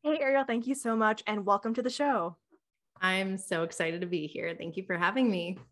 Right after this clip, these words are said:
Speaker 1: I am too. And for those who just listened to the, the bio, I mean, you, you know how credible and how expert Ariel is. I mean, you look at one thing on any of her <laughs>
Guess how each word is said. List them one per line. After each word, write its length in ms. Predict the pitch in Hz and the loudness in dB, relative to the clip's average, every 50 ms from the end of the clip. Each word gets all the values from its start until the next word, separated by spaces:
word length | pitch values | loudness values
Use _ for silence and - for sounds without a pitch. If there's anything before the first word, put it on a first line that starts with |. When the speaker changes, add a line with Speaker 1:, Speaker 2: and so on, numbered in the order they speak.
| _ _ _ - | _ _ _ -2
Speaker 1:
I 120 | 269 285 302 | 0 0 0
am 240 | 320 339 339 320 294 | 0 -2 -2 -4 -4
too. 420 | 302 - 311 320 320 311 254 214 - | -2 -2 0 2 2 4 4 4 4
And 280 | - 214 226 226 240 247 | 2 2 0 0 0 0
for 120 | - 247 | 0 0
those 220 | 233 233 233 233 233 | 2 2 2 2 0
who 60 | 254 | 0
just 160 | 226 240 233 233 | -4 -4 -4 -6
listened 240 | 226 - - 208 - - | -12 -14 -14 -14 -10 -8
to 80 | 196 | -8
the, 60 | 190 - - | -8 -8 -6
the 120 | - 208 202 | -4 -4 0
bio, 460 | - 180 170 170 170 170 175 175 - | 2 4 4 4 4 2 0 0 -2
I 60 | - 196 | -2 -4
mean, 200 | 196 185 175 - _ | -6 -6 -8 -10 _
you, 240 | - 226 233 233 233 _ - | -6 -4 -4 -6 -6 _ 0
you 180 | 226 269 311 | 4 4 6
know 320 | 277 269 269 269 269 262 262 | 6 6 4 6 6 6 4
how 220 | 233 226 226 226 | 4 2 0 0
credible 640 | 226 - 220 214 208 208 196 202 196 196 185 185 - - | 2 2 2 2 2 0 0 0 2 2 2 2 0 -2
and 100 | 208 208 | -4 -2
how 320 | 190 190 190 190 180 - - | 0 2 2 2 2 0 -2
expert 520 | 208 214 - - - 202 185 185 180 - - _ _ _ - | -6 -8 -8 -6 -2 0 0 0 0 -2 -6 _ _ _ -4
Ariel 300 | - 196 202 202 190 185 | 0 2 2 4 2 2
is. 260 | - 185 185 185 180 196 | 2 2 2 2 2 0
I 60 | 185 | -2
mean, 260 | 170 170 175 170 196 - _ - - _ _ - | -4 -4 -8 -8 -12 -14 _ -20 -20 _ _ -2
you 120 | 214 226 | 2 4
look 140 | 226 226 220 | 4 6 6
at 140 | 208 202 185 | 4 2 4
one 220 | 190 208 208 208 | 4 2 2 2
thing 280 | 214 - 214 214 208 202 | 0 -2 -2 -2 -2 -2
on 140 | - 202 180 | -2 -2 -2
any 260 | - - 202 202 196 | -2 -4 -2 0 0
of 100 | 190 190 - | 0 0 0
her 400 | 214 180 180 175 180 185 - - - 311 | 0 0 2 2 0 0 -2 -4 -4 -4
<laughs> 160 | - - 320 | -2 -2 -2